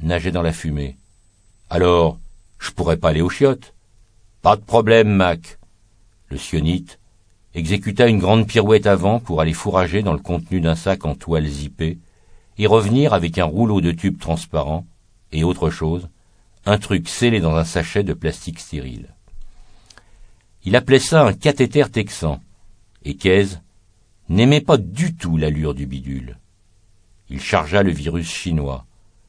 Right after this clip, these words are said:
marqua une pause, puis le guida. Ok, fit-il, on est bon. Écoute, Malcolm, si ça commence vraiment à sentir le roussi,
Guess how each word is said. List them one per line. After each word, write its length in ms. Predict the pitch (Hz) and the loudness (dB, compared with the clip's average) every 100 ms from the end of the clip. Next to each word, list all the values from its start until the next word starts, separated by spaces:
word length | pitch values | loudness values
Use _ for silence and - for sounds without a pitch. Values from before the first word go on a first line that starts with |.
| _ | _
marqua 320 | 85 87 - | 0 0 2
une 200 | 90 82 | 2 2
pause, 420 | 80 90 95 95 85 _ _ _ | 0 0 0 -2 -10 _ _ _
puis 140 | - 85 | -6 -2
le 80 | |
guida. 480 | 85 71 71 67 57 _ _ _ _ _ _ _ - | -2 -4 -8 -8 -12 _ _ _ _ _ _ _ 0
Ok, 200 | 90 - 95 | 0 2 -2
fit-il, 440 | 82 80 - 82 82 | -2 -8 -4 -2 0
on 100 | 95 | 2
est 120 | 90 | 2
bon. 240 | 73 67 - _ _ _ - | -2 -6 -12 _ _ _ -8
Écoute, 360 | 120 117 - | -2 -2 -2
Malcolm, 520 | 76 73 - 73 67 64 _ _ _ _ _ _ _ | -4 -6 -6 -8 -8 -12 _ _ _ _ _ _ _
si 120 | _ - | _ -6
ça 160 | 196 | -2
commence 360 | 196 135 156 98 | 2 4 4 2
vraiment 360 | 90 233 156 | 2 4 4
à 80 | 123 | 2
sentir 340 | 98 98 - 87 | 2 -2 0 0
le 80 | |
roussi, 520 | 82 82 82 - 117 | 0 -2 -4 -4 -6